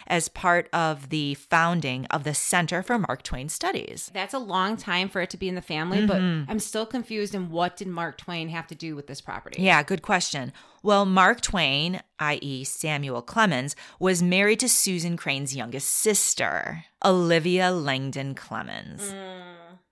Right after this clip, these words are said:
Speaker 1: And during their courtship, Twain promised Livy that he would never allow her to feel homesick.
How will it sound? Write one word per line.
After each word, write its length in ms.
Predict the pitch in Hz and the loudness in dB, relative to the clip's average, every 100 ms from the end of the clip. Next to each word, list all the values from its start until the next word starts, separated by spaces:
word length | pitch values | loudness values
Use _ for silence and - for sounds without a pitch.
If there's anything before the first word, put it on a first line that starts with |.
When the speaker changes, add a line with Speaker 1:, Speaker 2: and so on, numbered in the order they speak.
| _ - - - | _ -20 -20 -4
Speaker 1:
And 580 | 185 180 165 147 175 196 - _ _ | 2 4 2 0 -2 -4 -8 _ _
during 280 | 156 196 185 | -2 2 2
their 100 | 170 | 2
courtship, 680 | 156 - 214 208 - 147 143 - - - - - | -2 0 0 0 0 0 -2 -6 -20 -20 -16 -4
Twain 560 | - - 196 190 202 202 | -2 0 2 2 2 0
promised 680 | - 190 190 208 220 - | 0 2 4 2 0 -4
Livy 640 | 220 240 254 180 165 160 160 - - | -2 2 2 2 -2 -4 -8 -10 0
that 180 | 180 | 0
he 180 | 160 202 | 0 -2
would 200 | 180 165 | 0 0
never 540 | 170 170 185 185 185 220 | 2 2 4 4 4 2
allow 460 | 226 202 170 175 | 2 4 6 6
her 140 | 175 175 | 4 -2
to 80 | |
feel 280 | 160 180 170 | -2 -2 -2
homesick. 840 | 170 180 170 170 - 151 95 71 | 0 0 0 2 0 0 -4 -6